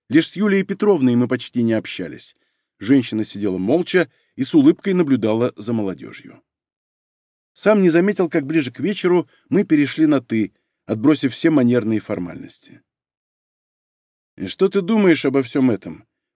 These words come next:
поинтересовался я у Такса — когда мы легли спать. «Мне везде хорошо, где кормят. Другое дело, что ты сам думаешь, Макс?»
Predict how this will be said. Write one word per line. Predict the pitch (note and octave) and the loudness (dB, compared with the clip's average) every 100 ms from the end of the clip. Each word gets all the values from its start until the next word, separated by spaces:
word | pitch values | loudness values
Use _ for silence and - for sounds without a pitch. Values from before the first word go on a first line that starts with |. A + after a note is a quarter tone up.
| _ | _
поинтересовался | A2+ A#2+ C3+ C3 C#3+ B2+ G#2+ A2+ | -2 0 0 0 0 0 0 -4
я | G#2 | -2
у | F#2 | -2
Такса — | - E3+ - D#3+ B2 _ _ _ | 0 0 0 -4 -4 _ _ _
когда | C3+ C3 C#3+ | -2 2 6
мы | D#3+ | 6
легли | F3+ A#2 A#2+ | 4 2 -4
спать. | - F#2 E2+ - _ _ _ _ _ _ _ _ _ - | -6 -10 -10 -18 _ _ _ _ _ _ _ _ _ -6
«Мне | C3 A#3 A#3 | 2 4 4
везде | F3+ D#3 A3 | 2 2 0
хорошо, | - D3 C3+ C3 | 2 0 0 -2
где | A2+ A2 | -2 -6
кормят. | F#2+ F#2 - - _ _ _ _ _ _ - | -6 -10 -14 -20 _ _ _ _ _ _ -8
Другое | A#2+ F3 G3+ | 2 4 6
дело, | G3+ G#3 | 6 4
что | F3 G3+ | 4 0
ты | G3+ | 0
сам | F#3 A#3 G#3+ | 0 0 2
думаешь, | E3 A#2+ F#2+ - | 2 2 -2 0
Макс?» | B2+ - - | -2 -2 -12